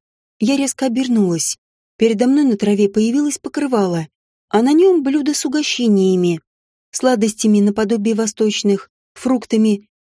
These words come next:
и бутылка шипящего напитка. Я присела на край покрывала и задумчиво укусила большой оранжевый абрикос, глядя на безжизненное озеро, край которого уходил в туман. И зачем я взяла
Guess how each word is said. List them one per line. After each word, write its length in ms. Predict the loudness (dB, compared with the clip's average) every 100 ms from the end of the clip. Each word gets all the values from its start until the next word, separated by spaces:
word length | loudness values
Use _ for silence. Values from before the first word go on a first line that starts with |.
| _
и 60 | -2
бутылка 460 | 0 2 0 0
шипящего 560 | -4 -4 -4 -4 -4 -2
напитка. 600 | 0 0 -4 -6 -4 -6 -6 _ _ _ _ _ 0
Я 140 | 0
присела 400 | 2 0 0 0
на 140 | -2 -2
край 200 | -2 -2
покрывала 560 | -4 -4 -2 -2 0
и 80 | 0
задумчиво 540 | 0 0 0 0 -2
укусила 460 | -4 -2 -4 -2 -2
большой 400 | -2 -4 -4 -4
оранжевый 420 | -2 -2 -2 -2
абрикос, 600 | -2 -4 -2 0 0 -6 -14 _ _ _ _
глядя 380 | 0 2 2 2
на 100 | 0
безжизненное 640 | 0 -2 -4 0 0 0
озеро, 500 | 0 0 2 0 -2 -6 _ _ _
край 220 | -4 -4
которого 640 | -2 -2 0 2 0 -2 -6 _ _ _
уходил 380 | -4 -2 0 -2
в 80 | -2
туман. 440 | -2 0 0 -2 -6 _ _ _ _ _ -4
И 80 | -2
зачем 360 | 0 0 0
я 160 | 0 0
взяла 380 | -2 -2 -2